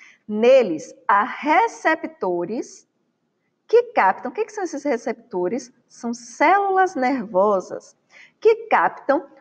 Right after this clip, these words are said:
os estímulos luminosos e permitem distinguir cores, formas e a posição dos objetos. Quem é que é o responsável pelos sentidos da visão? São os ouvidos? O olfato e paladar?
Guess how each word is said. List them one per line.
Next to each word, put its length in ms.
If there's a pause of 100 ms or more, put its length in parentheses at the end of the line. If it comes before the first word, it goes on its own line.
os 200
estímulos 760
luminosos 800
e 80
permitem 560
distinguir 680 (120)
cores, 520 (120)
formas 480 (280)
e 80
a 100
posição 600
dos 180
objetos. 640 (360)
Quem 260
é 200
que 260
é 60
o 40
responsável 680
pelos 240
sentidos 460
da 120
visão? 520
São 160
os 100
ouvidos? 600 (640)
O 100
olfato 600
e 20
paladar? 640